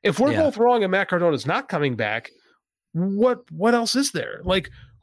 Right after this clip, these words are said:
Speaker 1: who, who do we have?
Speaker 2: No, that's, that, that's true. I, I, I just don't see it being a good idea to turn him
Speaker 1: No.
Speaker 2: babyface right now.
Speaker 1: No,
Speaker 2: So
Speaker 1: bad
Speaker 2: that's
Speaker 1: move.
Speaker 2: why I think Josh,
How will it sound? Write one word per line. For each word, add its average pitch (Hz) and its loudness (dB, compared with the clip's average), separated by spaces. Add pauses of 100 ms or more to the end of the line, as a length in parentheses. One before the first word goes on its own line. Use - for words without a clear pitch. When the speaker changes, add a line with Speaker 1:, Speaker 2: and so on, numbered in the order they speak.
(100)
Speaker 1:
who, 240 2
who 240 4
do 233 2
we 240 4
have? 294 0 (2000)
Speaker 2:
No, 233 2
that's, 165 0
that, 151 0
that's 151 0
true. 208 2
I, 135 0
I, 139 0 (120)
I 127 -6
just - -8
don't 180 0
see 185 2
it 143 -2
being 147 0
a 139 0
good 135 0
idea 127 0
to 123 -6
turn 123 0
him 123 2
Speaker 1:
No. 180 2
Speaker 2:
babyface 113 -2
right 95 -2
now. 101 0
Speaker 1:
No, 107 -2
Speaker 2:
So 123 0
Speaker 1:
bad 175 2
Speaker 2:
that's 156 -4
Speaker 1:
move. 143 0
Speaker 2:
why 117 2 (560)
I 143 2
think 147 -2
Josh, 151 0